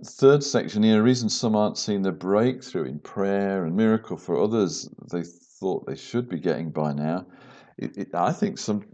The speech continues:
th-, this isn't an only reason, but sometimes this is, it's because they're looking for God to be all in for them and with them, and yet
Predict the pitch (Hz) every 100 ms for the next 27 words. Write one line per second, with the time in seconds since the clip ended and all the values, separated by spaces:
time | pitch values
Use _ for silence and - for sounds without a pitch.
0 | - - - - 90 - - 87 104 107
1 | 98 110 120 101 95 - - 135 - 107
2 | 98 98 95 90 95 101 107 - 98 95
3 | 110 107 - _ _ _ _ _ _ _
4 | _ _ _ _ - 135 127 123 110 98
5 | - 85 113 113 98 95 90 92 92 90
6 | 90 82 - - 73 90 107 80 80 76
7 | 76 98 101 78 80 92 90 95 90 -